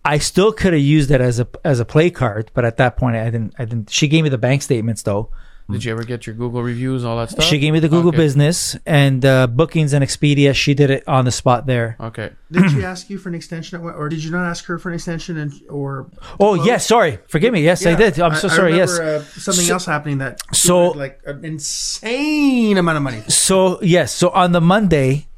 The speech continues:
Speaker 1: when I knew the certificate,
Speaker 2: Right.
Speaker 1: I was still hopeful. All right. It was still eleven o'clock. I was still very hopeful that I was gonna, uh, gonna get the certificate of insurance. So I phoned her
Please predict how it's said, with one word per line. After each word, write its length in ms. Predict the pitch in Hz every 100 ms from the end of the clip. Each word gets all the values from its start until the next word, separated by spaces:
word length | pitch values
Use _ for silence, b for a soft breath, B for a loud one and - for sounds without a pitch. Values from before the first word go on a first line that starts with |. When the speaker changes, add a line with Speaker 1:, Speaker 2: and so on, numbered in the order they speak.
| -
Speaker 1:
when 140 | 151
I 100 | 147
knew 160 | 147 160
the 100 | 143
certificate, 580 | - 143 143 156 143 135
Speaker 2:
Right. 240 | 131 143 123
Speaker 1:
I 200 | 170 185
was 120 | 180
still 220 | - 247
hopeful. 640 | 202 240 - - 127 135 -
All 60 | 143
right. 200 | 139 175
It 60 |
was 100 | 165
still 140 | 143 202
eleven 200 | 185 180
o'clock. 360 | - 175 165
I 40 | 156
was 100 | 131
still 140 | 170
very 240 | 160 160 147
hopeful 460 | 143 139 143 139 - _ _ _ _
that 80 | 147
I 20 |
was 120 | 143
gonna, 160 | 135 147 139
uh, 220 | 156 139 127
gonna 160 | 131
get 140 | 135 131
the 80 |
certificate 400 | 120 - 139 135
of 80 | 123
insurance. 440 | 113 - 160 143 - B B B B B
So 540 | - 156 143 139 139 _ -
I 300 | 131 131 131
phoned 420 | - 180 214 220
her 320 | 139 113 139